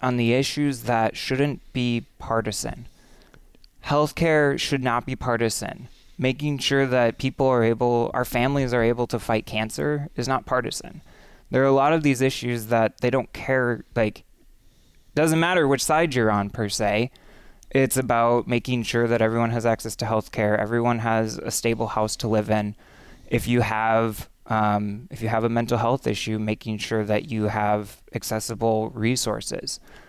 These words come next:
uh, making sure that our kids have the education that they need and the food. I think it's, it's really, I'm running on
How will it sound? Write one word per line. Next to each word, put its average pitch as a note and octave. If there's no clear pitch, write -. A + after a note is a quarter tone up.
uh, G#2+
making A2
sure A2+
that G#2+
our A#2+
kids B2
have A2+
the A2
education G#2+
that G#2+
they A2
need A2
and G#2+
the A2
food. C3
I B2
think B2+
it's, -
it's A#2
really, D3+
I'm C3
running C3
on A2+